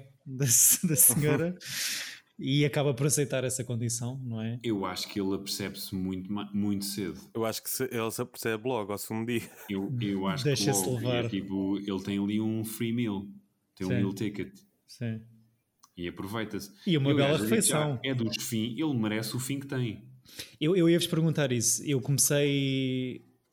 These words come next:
Speaker 1: a, na altura em que eu comecei a pensar,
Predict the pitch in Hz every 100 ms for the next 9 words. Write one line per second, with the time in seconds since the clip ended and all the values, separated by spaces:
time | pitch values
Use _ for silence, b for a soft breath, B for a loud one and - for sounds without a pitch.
0 | _ - 151 - - - 160 151 147 175
1 | 175 170 165 - 165 160 160 143 151 143
2 | 143